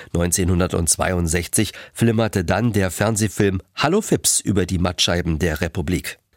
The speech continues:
Da die D D R fortwährend unter Devisenmangel litt und außerdem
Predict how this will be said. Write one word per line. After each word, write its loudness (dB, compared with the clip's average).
Da 2
die 2
D 4
D 2
R 2
fortwährend 2
unter 2
Devisenmangel 2
litt 2
und -2
außerdem 2